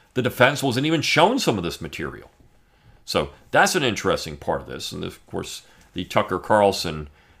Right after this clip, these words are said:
uh, episodes where he brought these things out has started moving that process forward. You don't hear much about it anymore, uh, but I'm sure it's still in the, in the, uh,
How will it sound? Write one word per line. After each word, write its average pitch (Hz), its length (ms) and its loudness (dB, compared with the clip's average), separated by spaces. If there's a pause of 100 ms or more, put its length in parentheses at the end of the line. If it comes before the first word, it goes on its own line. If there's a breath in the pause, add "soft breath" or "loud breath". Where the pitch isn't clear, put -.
(160 soft breath)
uh, 80 460 0
episodes 87 640 -4
where 85 140 -4
he 82 60 -4
brought 82 340 -2
these 85 200 -8
things 76 280 -8
out 151 400 2 (680 soft breath)
has 107 480 4
started 95 460 2
moving 107 440 2
that 95 180 2
process 78 460 -4
forward. 185 240 2
You 104 80 0
don't 135 180 0
hear 170 160 2
much 143 220 0
about 92 180 4
it 82 80 -2
anymore, 76 460 -6 (840 soft breath)
uh, 71 200 -6
but - 400 2 (160)
I'm 90 80 -8
sure 175 200 6
it's - 120 2
still 113 240 4
in 87 80 -2
the, 82 180 -6
in 87 140 -6
the, 80 260 -4
uh, 73 120 -6